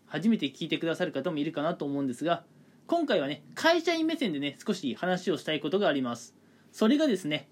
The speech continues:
残業に関するお話です。うん。まあ、あの、今回何を話したいかっていう結論をね、先に言ってしまうんですが、残業時間で、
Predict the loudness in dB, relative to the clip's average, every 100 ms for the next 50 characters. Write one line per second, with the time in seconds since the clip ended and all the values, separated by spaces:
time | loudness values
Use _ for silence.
0 | _ 0 4 6 8 8 8 4 4 4
1 | 4 2 0 -2 -6 -6 -8 -8 -16 -8
2 | -2 -2 -4 _ _ -20 _ -20 -18 0
3 | 4 6 6 4 -2 _ _ _ _ _
4 | 0 2 4 2 2 2 0 0 -2 2
5 | 2 2 -4 -2 -2 0 -2 0 2 4
6 | 4 2 -2 -6 -2 4 4 4 2 4
7 | 6 6 4 2 2 4 4 0 -10 _
8 | _ _ _ 2 6 6 6 4 6 6
9 | 4 0 2 4 6 4 0